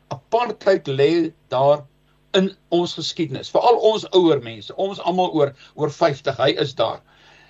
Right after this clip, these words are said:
Maar ons moet hom op 'n manier hanteer, want hy gaan nie weg nie, hy is daar.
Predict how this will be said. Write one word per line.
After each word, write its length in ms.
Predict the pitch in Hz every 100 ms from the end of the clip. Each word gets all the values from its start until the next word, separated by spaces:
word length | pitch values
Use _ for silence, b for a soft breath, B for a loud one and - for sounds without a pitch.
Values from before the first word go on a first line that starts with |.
| b b -
Maar 120 | 160
ons 180 | - 220
moet 140 | 262
hom 160 | 226 220
op 160 | 226 220
'n 100 | 208
manier 280 | 202 226 202
hanteer, 460 | 180 - - 220 165
want 160 | 151
hy 80 | 147
gaan 180 | - 214
nie 120 | 214
weg 280 | 139 151 -
nie, 180 | 110 -
hy 140 | 127 143
is 160 | 196
daar. 260 | - - -